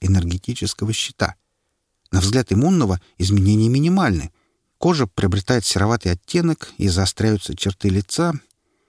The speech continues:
а в ситуации с зараженными все меняется кардинально. Даже высокоразвитые особи перестают обращать на него внимание. Тут мнения ученых разделяются. Одни утверждают, что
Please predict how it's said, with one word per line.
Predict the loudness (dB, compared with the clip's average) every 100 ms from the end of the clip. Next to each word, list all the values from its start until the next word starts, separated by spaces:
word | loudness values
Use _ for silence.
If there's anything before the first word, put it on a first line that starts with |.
| _ _
а | -4 -2
в |
ситуации | -2 0 0 0
с | 0
зараженными | 2 2 0 0 2 2 2 0
все | 0 -2 0
меняется | 0 0 -2 -4 -4
кардинально. | -4 -2 0 0 0 -4 -12 -18 _ _ _
Даже | -2 2 0 0
высокоразвитые | -4 -2 -2 0 0 0 -2 0
особи | 0 0 -4 -6 -4
перестают | 0 0 0 -2 -2
обращать | -2 -2 -2 -4 -2
на | 0
него | 2 2 2
внимание. | 2 2 0 -2 -8 -12 _ _ _ _ _ _ _ _
Тут | -6 -4 2
мнения | 2 4 2
ученых | -2 -2 -2 -2 -4
разделяются. | -4 -2 0 -2 -6 -14 -14 -14 -18 _ _ _ _ _ _ _
Одни | -2 0
утверждают, | 0 0 -2 0 0 0
что | -4 -4